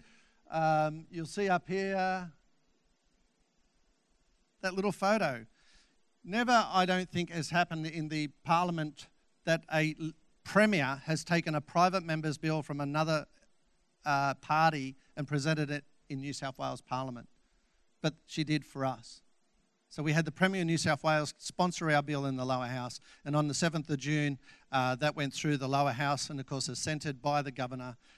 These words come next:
uh, in, on the twenty-seventh of June. That was significant because that now makes it law.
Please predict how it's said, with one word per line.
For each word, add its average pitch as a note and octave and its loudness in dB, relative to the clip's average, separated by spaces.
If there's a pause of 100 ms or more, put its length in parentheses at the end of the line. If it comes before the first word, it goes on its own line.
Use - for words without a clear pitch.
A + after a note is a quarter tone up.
(120)
uh, B2+ -2
in, B2+ -6
on C3 -8
the B2+ -8
twenty-seventh B2+ -8
of A#2+ -8
June. B2+ -6 (380)
That G3 4
was G#3+ -2
significant D3+ -4 (140)
because C3+ -12
that D#3+ 0
now C#3+ -2
makes C#3 -6
it B2+ -8
law. C3+ 0